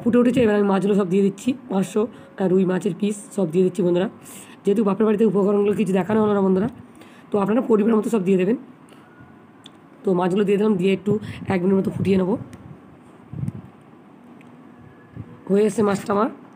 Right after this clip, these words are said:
মাছের ঝালটা হয়ে এসছে। তো এখানে ধনেপাতা, আহ, কুচি নিয়েছি বন্ধুরা, কিছু ধনেপাতা আমি দিয়ে দিলাম, ধুয়ে কেটে নিয়েছিলাম, দিয়ে দিলাম। দিয়ে এখানে একটু গরম মশলা দিয়ে দেবো বন্ধুরা, একটুখানি গরম মশলা দিয়ে দিচ্ছি, আহ, হাফ চামচ মতো গরম মশলা,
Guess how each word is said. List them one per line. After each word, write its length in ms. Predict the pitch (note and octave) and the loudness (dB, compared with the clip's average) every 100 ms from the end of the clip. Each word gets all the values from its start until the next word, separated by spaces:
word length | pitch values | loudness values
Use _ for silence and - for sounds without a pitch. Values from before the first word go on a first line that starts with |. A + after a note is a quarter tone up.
| - | -6
মাছের 220 | F3 G3 | -4 0
ঝালটা 180 | F#3+ G3+ | 0 0
হয়ে 200 | F3+ G3+ | 0 0
এসছে। 160 | G3+ | -2
তো 100 | A#3 | -2
এখানে 160 | G3 E3+ | 0 0
ধনেপাতা, 300 | F3 F3+ G3 | 0 0 -4
আহ, 380 | - F#3+ F3+ F3+ | -2 -2 0 -2
কুচি 220 | G#3 G3 | -4 0
নিয়েছি 240 | G3 F#3+ | 0 2
বন্ধুরা, 240 | F3+ F3+ A3+ - - - | 0 -2 -4 -8 -18 -6
কিছু 160 | G3 | -2
ধনেপাতা 380 | F3 F3+ G3 G#3+ | 0 2 2 2
আমি 120 | G3 | 0
দিয়ে 160 | E3+ F3+ | 2 2
দিলাম, 200 | F3+ A#3+ - - | 2 -2 -8 -8
ধুয়ে 180 | D#3 F#3+ | -2 0
কেটে 160 | F#3+ F#3 | 2 2
নিয়েছিলাম, 360 | F#3+ F3 G3+ - - - - - E3+ | 2 2 -2 -4 -16 -20 -20 -6 0
দিয়ে 140 | F#3 | 2
দিলাম। 220 | F#3 G#3 - - - - D#3+ | 2 0 -4 -18 -20 -14 -2
দিয়ে 140 | F#3+ | 0
এখানে 120 | G3 | 2
একটু 120 | G3 | 0
গরম 240 | F3 F3 F3+ | 0 0 0
মশলা 180 | G3 G#3 | 0 -2
দিয়ে 120 | F#3 | 0
দেবো 120 | F#3+ | 0
বন্ধুরা, 280 | F3 F3 A3+ - - - - - - - - - - - - - - - - - - | -2 -2 -4 -6 -20 -20 -20 -20 -20 -20 -20 -20 -20 -20 -20 -20 -20 -20 -20 -20 -12
একটুখানি 280 | E3+ G3 G3 | -4 0 2
গরম 220 | F3+ F3+ | 2 2
মশলা 200 | F#3 F#3+ | 0 0
দিয়ে 160 | F#3 F#3+ | 2 0
দিচ্ছি, 300 | F3+ - C4+ | 0 -6 -8
আহ, 400 | - - F#3 F#3 | -8 -8 -4 0
হাফ 200 | F3 F3 | -2 -2
চামচ 220 | F#3+ F#3 | 0 0
মতো 160 | F#3 | 0
গরম 140 | F3+ E3+ | 0 0
মশলা, 260 | E3+ E3+ | 0 -2